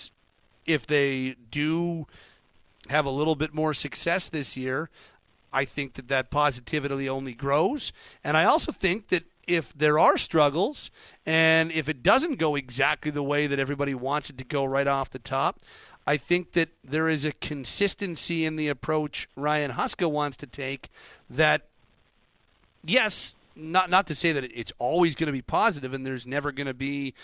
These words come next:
you know, criticism and, and things that need to be, uh, nipped in the bud or all that type of stuff, but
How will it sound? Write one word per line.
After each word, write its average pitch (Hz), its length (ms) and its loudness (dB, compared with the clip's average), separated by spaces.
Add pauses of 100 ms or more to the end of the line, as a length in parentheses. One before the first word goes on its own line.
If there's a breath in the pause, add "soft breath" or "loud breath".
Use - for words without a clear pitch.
(200 soft breath)
you 131 140 -6
know, 113 160 -4
criticism 147 920 0
and, 127 680 -6
and 120 380 -6
things 147 380 -6
that 127 140 -6
need 131 240 -8
to - 80 -12
be, 120 400 -6 (360 loud breath)
uh, 110 360 -2
nipped 165 300 0
in 160 80 -2
the 139 80 -2
bud 165 300 4
or 156 120 0
all 170 160 8
that 156 200 2
type 147 240 -4
of 120 80 -6
stuff, 247 440 4 (380 soft breath)
but 160 220 6